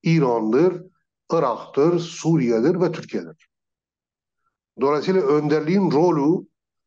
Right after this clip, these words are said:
bu dört ülkede yaşayan Kürtler arasında belirleyiciydi. Şimdi buradan meseleye baktığımızda aslında niçin önderlik üzerine bu kadar durduklarını daha iyi anlayabiliyoruz.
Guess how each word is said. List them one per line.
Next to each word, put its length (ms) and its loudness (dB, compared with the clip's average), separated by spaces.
bu 260 -4
dört 280 0
ülkede 360 -2
yaşayan 480 -2
Kürtler 380 -4
arasında 720 -2
belirleyiciydi. 1040 -2
Şimdi 520 -2
buradan 1040 -4
meseleye 480 -2
baktığımızda 840 -2
aslında 400 -2
niçin 360 0
önderlik 480 0
üzerine 340 -2
bu 100 -6
kadar 400 -4
durduklarını 880 0
daha 320 -2
iyi 180 -2
anlayabiliyoruz. 880 -2